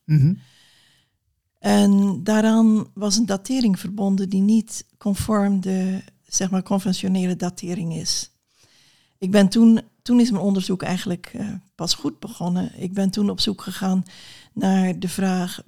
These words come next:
Speaker 2: waarom, eh, waarom wordt er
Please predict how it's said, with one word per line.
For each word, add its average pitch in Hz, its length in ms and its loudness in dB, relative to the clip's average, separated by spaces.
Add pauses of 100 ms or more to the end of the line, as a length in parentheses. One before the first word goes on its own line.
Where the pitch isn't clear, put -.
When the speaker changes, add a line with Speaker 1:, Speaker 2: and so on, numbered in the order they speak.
(280)
Speaker 2:
waarom, 208 800 0 (140)
eh, 190 440 -4 (1160)
waarom 196 760 2 (140)
wordt 202 520 -4
er 196 220 -2